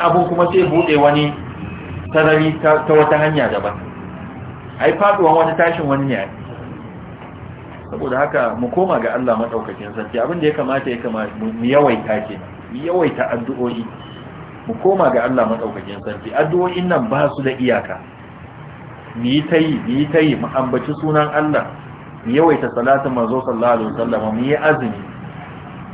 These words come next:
Musamman kuma a irin wannan, wannan wata na Sha'ban. Aisha radiyallahu anha tana cewa babu wani wata da manzo Allah sallallahu alaihi wasallam yake yawaita azumi a, a cikin sa fiye da Sha'ban in ba Ramadan ba.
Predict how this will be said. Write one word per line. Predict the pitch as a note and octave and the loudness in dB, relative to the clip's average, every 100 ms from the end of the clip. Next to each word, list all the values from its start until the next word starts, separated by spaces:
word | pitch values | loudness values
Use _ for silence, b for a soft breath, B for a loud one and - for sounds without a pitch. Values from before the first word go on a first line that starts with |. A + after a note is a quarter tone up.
| - - | -14 -6
Musamman | A#2+ - - E3 - | 0 2 4 4 4
kuma | D3 D3+ - | 2 2 2
a | |
irin | C#3 B2+ | -2 0
wannan, | A#2 A#2+ A2+ F#2+ - - - - | 0 0 -2 -4 -12 -18 -18 -6
wannan | B2 C3 A2 | -2 0 2
wata | A#2 A#2+ G#2 | 2 0 -2
na | A2 | -2
Sha'ban. | G#2+ G#2+ - F#2+ - - - - - - - - - - - A#2+ | -4 -6 -2 -4 -4 -14 -20 -20 -20 -20 -18 -18 -18 -18 -8 -4
Aisha | C#3+ - B2+ | -4 -2 -2
radiyallahu | C#3 C3+ B2 A#2+ C3 B2 | 0 0 0 2 4 4
anha | A2+ A#2+ C#3 | 2 -2 -2
tana | C3 A#2 - | -2 -2 0
cewa | A#2+ A2+ | 0 2
babu | C#3 D3 C3 | 2 4 2
wani | A#2+ C3+ C3+ | 2 2 4
wata | C#3+ C#3+ A#2+ | 4 4 2
da | A2 | 2
manzo | A2 G#2+ | 0 0
Allah | C3 B2+ A2 | 2 2 0
sallallahu | A2+ A#2+ B2+ | 0 0 0
alaihi | A#2 | 0
wasallam | A#2+ C3 A#2+ | -2 -4 -2
yake | B2+ - A#2+ A2 A2 | -4 -2 -4 -2 -4
yawaita | D3 F3 E3+ D3 C3 | 2 4 4 2 0
azumi | C#3 B2 B2 C3+ | 0 0 -2 -2
a, | G#2+ | -2
a | G#2+ A2 G#2+ | -4 -4 -10
cikin | - C3 A#2+ | -8 -8 -6
sa | A2+ F#2 - - - - - - | -6 -10 -12 -16 -18 -18 -18 -6
fiye | C3+ D3+ | 2 4
da | C#3 | 4
Sha'ban | A2+ G#2+ G#2+ A#2+ A2+ | 0 -2 2 2 2
in | C3+ | 2
ba | B2+ G#2 | 2 2
Ramadan | G2 F#2+ G2+ | 0 -2 -2
ba. | F#2 | -4